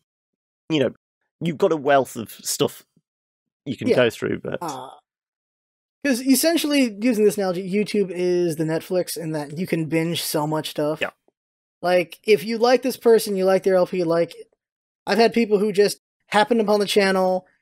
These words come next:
Speaker 2: and they just really liked one game from, like, three years ago, and they just binged through that, and they really liked it, and it's like, "Well, I'm happy you really enjoyed that L P. I'm glad for you." Like, "I don't like any of your stuff now."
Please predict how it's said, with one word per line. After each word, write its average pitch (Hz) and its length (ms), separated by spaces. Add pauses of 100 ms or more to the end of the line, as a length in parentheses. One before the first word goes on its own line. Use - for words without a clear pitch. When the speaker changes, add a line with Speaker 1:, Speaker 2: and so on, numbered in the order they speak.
(240)
Speaker 2:
and 175 240
they 185 120
just 180 200
really 185 300
liked 165 280
one 160 300
game 156 260
from, 160 120
like, 147 180
three 170 200
years 156 220
ago, 139 120
and 139 100
they 151 60
just 156 260
binged 170 300
through 151 220
that, 135 180
and 139 100
they 143 80
really 170 280
liked 139 300
it, 135 80
and 147 120
it's 147 100
like, 147 180
"Well, 175 120
I'm 196 120
happy 185 300
you 220 120
really 214 260
enjoyed 254 300
that 277 140
L 285 140
P. 302 160
I'm 143 140
glad 170 260
for 185 160
you." 220 80 (320)
Like, 240 240
"I 233 100
don't 285 100
like 254 120
any 240 140
of - 20
your 208 60
stuff - 240
now." 202 160